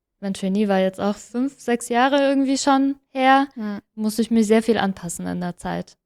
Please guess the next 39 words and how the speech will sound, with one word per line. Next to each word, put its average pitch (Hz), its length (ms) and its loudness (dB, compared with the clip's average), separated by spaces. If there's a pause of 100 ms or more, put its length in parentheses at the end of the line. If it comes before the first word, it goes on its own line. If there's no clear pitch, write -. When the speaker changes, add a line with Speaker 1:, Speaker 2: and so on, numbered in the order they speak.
Speaker 2:
Ja. 208 140 -10
Speaker 1:
Und 202 160 -4
auch 202 240 2
in 208 420 -2 (100)
Sachen, 220 400 0
wo 208 120 0
ich 214 240 -2 (180)
gedacht 208 320 -4
hätte 208 240 -4
am 196 80 0
Anfang, 196 300 0
für, - 180 -12
ja, 190 240 0
das - 260 -10
ist - 180 -10
halt 185 180 -4
entspannt. 202 640 -2
<laughs> - 40 -20 (120)
Das 247 220 -6
ist 202 180 -10 (300)
nicht 208 160 -2
mehr 202 160 2
so 190 100 -2
entspannt, 190 480 -2
weil 190 120 0
das 208 100 4
sich 254 160 2
verändert 190 380 4
hat. - 280 -8
Speaker 2:
Ja. 214 100 -12
Speaker 1:
Und 202 80 -4
das 208 160 -4
ist 226 120 -2
aber 214 240 4
auch 208 160 2
gut, 262 320 -4
weil 214 160 2
ich 214 140 -4
finde, 226 360 2